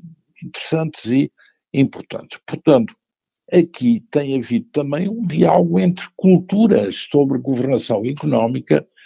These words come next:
sobre governação monetária, sobre, eh, finanças públicas, finanças públicas nacionais, finanças públicas europeias,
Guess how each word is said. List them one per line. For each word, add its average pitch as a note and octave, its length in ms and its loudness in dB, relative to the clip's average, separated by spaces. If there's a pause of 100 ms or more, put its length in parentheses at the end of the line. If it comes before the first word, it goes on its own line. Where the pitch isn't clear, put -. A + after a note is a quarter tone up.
(240)
sobre C3 400 0
governação A#2+ 680 0
monetária, A#2 800 0
sobre, A#2+ 640 2 (280)
eh, G#2+ 200 2
finanças C#3 540 0
públicas, B2+ 760 0 (320)
finanças A#2 480 -2
públicas G#2+ 440 -6
nacionais, C3+ 640 -2
finanças G#2+ 500 -6
públicas G#2+ 480 -2
europeias, B2+ 540 4